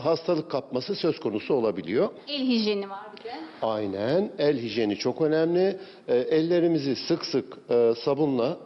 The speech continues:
Speaker 1: e, yıkamalıyız. E, bu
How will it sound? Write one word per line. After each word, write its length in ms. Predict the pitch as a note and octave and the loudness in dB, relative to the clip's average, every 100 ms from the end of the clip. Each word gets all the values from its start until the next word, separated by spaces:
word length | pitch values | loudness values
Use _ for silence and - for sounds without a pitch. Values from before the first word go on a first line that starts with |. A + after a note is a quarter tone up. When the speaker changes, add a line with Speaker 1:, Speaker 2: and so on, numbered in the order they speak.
| - - | -16 -4
Speaker 1:
e, 300 | A#2+ A#2 A2+ A#2 | 2 4 4 2
yıkamalıyız. 720 | A#2+ - D#3+ E3 E3+ E3+ E3+ - - - - - | -2 -2 0 2 4 2 0 -6 -18 -20 -14 -2
E, 380 | A#2+ A2+ A#2 A#2 | 2 4 2 0
bu 320 | C#3+ C#3+ | 0 0